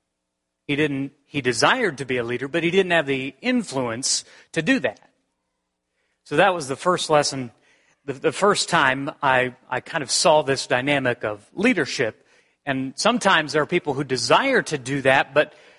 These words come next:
but their influence is either non-existent or barely existent.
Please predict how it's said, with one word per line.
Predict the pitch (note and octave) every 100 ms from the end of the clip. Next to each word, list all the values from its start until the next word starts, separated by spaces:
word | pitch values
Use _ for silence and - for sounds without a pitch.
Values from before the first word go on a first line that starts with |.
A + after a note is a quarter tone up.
| _
but | - -
their | D3+
influence | D3+ B3+ B3+ - C#3+ C3 C3 C#3 - - - _ _ _ _ _ _ _ -
is | D#3+ D3
either | E3+ D3+ C3 C3
non-existent | D3 D#3 D3+ C3+ - D#3+ - C3+ C3+
or | C3
barely | B2 E3 E3 A#2 A2+
existent. | A2+ A2+ A#2 A2 - -